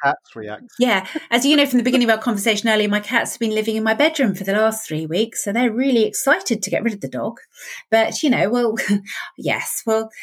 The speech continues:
Speaker 2: I'm gonna have to get them used to when I, when I eventually do get a dog dog, you know, then I will, they'll just have to get used to it. They really will. Um, I'll just get a very small one.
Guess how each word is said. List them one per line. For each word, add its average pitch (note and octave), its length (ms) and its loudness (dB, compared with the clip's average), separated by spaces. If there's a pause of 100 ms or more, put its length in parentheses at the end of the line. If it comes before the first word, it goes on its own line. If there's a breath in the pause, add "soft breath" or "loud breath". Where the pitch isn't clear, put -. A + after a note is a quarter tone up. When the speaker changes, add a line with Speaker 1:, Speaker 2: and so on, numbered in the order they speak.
(320 loud breath)
Speaker 2:
I'm G#3 140 2
gonna A#3+ 160 4
have A3 180 0
to - 80 -2
get D#3+ 140 2
them E3 120 -6
used D#3+ 280 -2
to C3 260 -4
when F#3+ 160 2
I, F#3+ 100 4
when B3 220 4
I B3+ 100 4
eventually G#3+ 380 0
do G3 160 4
get E3+ 160 0
a E3 80 0
dog D#3 240 0
dog, - 280 -8 (480 loud breath)
you D3+ 80 -4
know, B2+ 240 -2
then F3+ 440 0
I E3 180 -2
will, D#3+ 340 -2 (160)
they'll E3+ 240 0
just C4+ 360 0
have F#3 140 0
to - 60 -6
get - 120 0
used B3 300 -2
to D#3+ 80 0
it. B2+ 100 0
They E3+ 80 2
really E3 260 0
will. C3+ 380 -6 (200)
Um, D#3+ 360 -8
I'll F3+ 80 2
just F3+ 120 -2
get - 100 0
a D3+ 40 -8
very E3+ 140 0
small D3+ 280 -4
one. C#3+ 280 -10